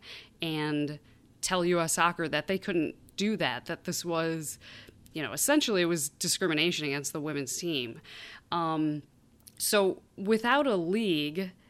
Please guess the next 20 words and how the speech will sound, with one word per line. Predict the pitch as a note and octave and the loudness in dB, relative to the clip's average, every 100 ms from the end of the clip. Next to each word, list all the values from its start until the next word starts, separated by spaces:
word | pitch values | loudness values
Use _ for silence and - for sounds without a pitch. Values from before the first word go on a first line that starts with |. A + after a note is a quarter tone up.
| _ _ _ _ - | _ _ _ _ 2
that | G#3 F#3+ - - _ - | 4 4 0 -8 _ -6
is | G#3+ F#3+ | -4 -2
how | - F#3+ | 2 2
things | F#3 F#3+ F#3 F3 | 4 4 4 2
like | E3 | -2
that | - D3 | 0 0
happened. | C#3+ - E3+ - B2+ C3 E3 - - - - | 0 -2 -4 -4 -6 -8 -12 -16 -18 -18 -4
Um, | F3 E3+ E3+ E3+ E3+ E3 _ | 0 2 2 0 -2 -6 _
so | - A#3+ G#3+ | 0 2 2
the | - - A#3 | -2 -2 0
league | A#3 D#4 | 2 2
was | A3 E3+ | 0 0
really | F#3 G3 F3 | 0 0 0
considered | F3 - F#3 E3 D#3 - | -2 -2 0 0 -2 -4
sort | - G3 E3 | -4 -2 -2
of | |
the | D#3 | 0
most | D#3+ E3 D#3+ - | 0 0 0 -2
important | D#3+ - D3 C#3+ | -4 -6 -6 -6
piece. | - E3+ C3 A2+ - | -8 -8 -6 -6 -8